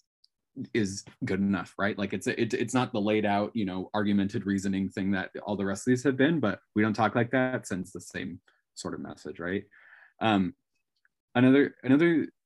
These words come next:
angle that I think educators don't think about sometimes is that there's different sorts of power dynamics in the room. And so a lot of these are playing on the power dynamic of the teacher being the kind of leader of the classroom, right? That you are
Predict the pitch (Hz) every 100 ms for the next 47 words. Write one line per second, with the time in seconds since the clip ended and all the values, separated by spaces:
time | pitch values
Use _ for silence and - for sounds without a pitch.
0 | _ - 120 120 117 110 104 117 98 107
1 | 120 107 110 101 104 117 127 143 135 139
2 | 143 127 120 104 107 104 - 104 120 120
3 | 143 110 - 117 110 92 - 95 98 104
4 | 127 131 135 - 143 131 139 147 160 120
5 | 117 113 131 131 123 113 - 101 98 92
6 | - 95 98 98 92 92 95 87 85 -
7 | 98 98 90 92 90 87 - 95 87 92
8 | 95 87 - 92 - - 175 180 196 220
9 | 98 - 104 107 104 98 101